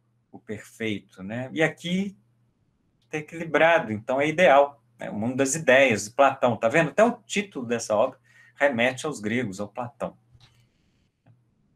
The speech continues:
Aristóteles dá uma evoluída nesse pensamento, mas a gente tá seguindo. Tem essa do Fra Carnevale, atribuído a ele, né? Então não vamos garantir que é dele, né?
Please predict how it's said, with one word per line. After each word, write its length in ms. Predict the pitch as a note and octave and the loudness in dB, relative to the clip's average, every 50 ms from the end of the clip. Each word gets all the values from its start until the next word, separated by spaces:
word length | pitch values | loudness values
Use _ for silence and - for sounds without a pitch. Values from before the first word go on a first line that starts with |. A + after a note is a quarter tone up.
| _ _ _ _ - - | _ _ _ _ -12 -8
Aristóteles 640 | G#2 G#2 G#2+ - - A#2+ B2+ B2+ B2+ C3 A#2+ A#2 | -6 -6 -4 0 4 4 4 4 4 0 -2 -2
dá 100 | A2 A#2 | 0 0
uma 160 | A#2 A#2+ A#2+ A2+ | 0 2 2 0
evoluída 560 | G#2 A2 A#2 A2+ A2 G#2 G#2 A2 A2 G#2 G2+ | -2 -2 -4 -4 -2 -2 -2 -2 -4 -4 -6
nesse 220 | G2 G2+ - - | -6 -6 -8 -10
pensamento, 800 | - - G2 G2+ - - G#2+ F#2 F#2 F#2+ G2+ A2 A#2+ A#2 _ _ - _ _ _ _ _ _ _ _ _ _ _ _ _ _ _ _ _ _ _ _ _ _ _ _ _ _ _ _ _ - | -12 -10 -8 -6 -6 -4 -4 -4 -4 -4 -6 -6 -8 -12 _ _ -20 _ _ _ _ _ _ _ _ _ _ _ _ _ _ _ _ _ _ _ _ _ _ _ _ _ _ _ _ _ -14
mas 180 | F#2+ G2+ G2+ | -12 -12 -10
a 60 | G#2 | -12
gente 220 | F#2+ F#2+ G#2 G#2 - | -12 -10 -10 -12 -12
tá 120 | - - | -12 -10
seguindo. 540 | - - - A2+ G#2 G2 F#2+ F#2 F2+ F#2 - _ _ | -10 -10 -10 -10 -8 -8 -6 -6 -8 -10 -14 _ _
Tem 240 | - D#3 D#3+ D#3 D#3 | 2 4 6 6 6
essa 240 | E3+ F3 E3+ - D#3 | 4 4 2 0 -2
do 120 | D3+ C#3 | -2 -4
Fra 220 | C3+ - C#3+ C#3+ | -2 0 0 0
Carnevale, 880 | C#3+ - D#3 C#3 C3 C#3 C3 A#2+ G#2+ A#2 B2+ D3 D#3+ E3 D#3 A2+ G2 G#2 | 0 2 0 0 2 0 -2 -2 2 2 4 4 6 4 2 0 -2 -6
atribuído 840 | G#2 - - A#2+ A#2 A#2 A#2 A#2+ C3 C#3 C3+ A#2+ A2 G2 F2+ F2+ - _ _ _ _ _ _ _ _ _ _ | -8 -8 -12 -16 -12 -8 -6 -4 -4 -4 -4 -4 -4 -4 -6 -8 -12 _ _ _ _ _ _ _ _ _ _
a 140 | - F#2+ F#2+ | -10 -8 -6
ele, 380 | G2+ A#2+ C#3+ F3 E3+ D3+ A#2+ | -2 -2 0 0 0 0 0
né? 240 | A#2+ B2+ C#3+ E3+ E3+ | 0 2 2 2 2
Então 280 | C3 B2 - A#2 A#2+ A#2+ | 0 -2 -2 -2 0 0
não 140 | A#2 A2+ | 0 0
vamos 240 | G2+ A2 A#2+ B2+ A#2 | 0 0 0 0 2
garantir 480 | A2+ A#2 A2+ A2+ G#2 G2+ - - - G#2+ | 2 2 2 2 2 -2 -4 -6 -10 -8
que 140 | - - G2+ | -6 -6 -6
é 20 | |
dele, 420 | F#2 F#2 F#2+ A#2+ D#3 F3 F#3 F#3 - _ _ _ _ _ _ _ _ _ _ _ - | -4 -4 -2 -2 -2 -2 -4 -6 -12 _ _ _ _ _ _ _ _ _ _ _ -18
né? 160 | - - - | -18 -18 -18